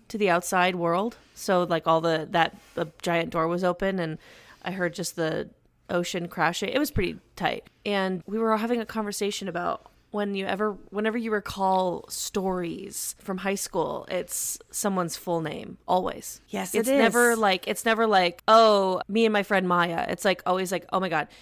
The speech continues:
Speaker 1: me and my friend Maya De La Worthy." Ugh, I can't even say her name 'cause it was, like, such a mouthful. And she only goes by Maya Worthy now. Maya De La Worthy. I'm only using her full name 'cause I, she listens to this podcast. But, uh, it's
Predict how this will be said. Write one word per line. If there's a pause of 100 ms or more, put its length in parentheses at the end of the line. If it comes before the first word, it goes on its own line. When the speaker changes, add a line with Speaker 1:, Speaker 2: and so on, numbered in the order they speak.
(120)
Speaker 1:
me
and
my
friend
Maya
De
La
Worthy."
Ugh,
I
can't
even
say
her
name
'cause
it
was,
like,
such
a
mouthful.
And
she
only
goes
by (140)
Maya (100)
Worthy
now. (300)
Maya
De
La
Worthy.
I'm
only
using
her
full
name
'cause
I, (380)
she
listens
to
this
podcast. (140)
But,
uh, (260)
it's